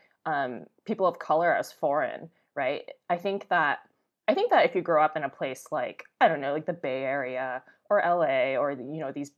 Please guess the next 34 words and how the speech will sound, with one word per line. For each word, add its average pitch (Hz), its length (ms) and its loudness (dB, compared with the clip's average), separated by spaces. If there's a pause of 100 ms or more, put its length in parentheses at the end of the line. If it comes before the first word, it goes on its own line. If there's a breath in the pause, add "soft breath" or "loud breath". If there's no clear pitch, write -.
(120)
big 143 200 -4
pockets - 400 -4
of 147 140 -8
big 147 160 -8
cities, 175 500 -8 (300 soft breath)
I - 60 4
think 427 120 2
people 240 220 0
understand 156 880 -2
that - 160 -8
there 147 140 -2
are 139 40 -2
a 135 60 -2
lot 127 240 -6
of 123 140 -10 (200)
diverse 147 400 -2
communities. 131 800 -12 (320 soft breath)
But 180 100 2
I 175 120 4
think 190 220 -4
if 160 140 -6
you 170 140 -4
were 160 140 -2
go 151 260 -2
to, - 140 -20 (100)
you 175 140 -4
were 160 120 0
to 151 80 -6
go 139 160 -6
to, - 300 -12 (160)
I 240 80 -2
don't 247 140 0
know, 127 180 -2
like, 92 260 -6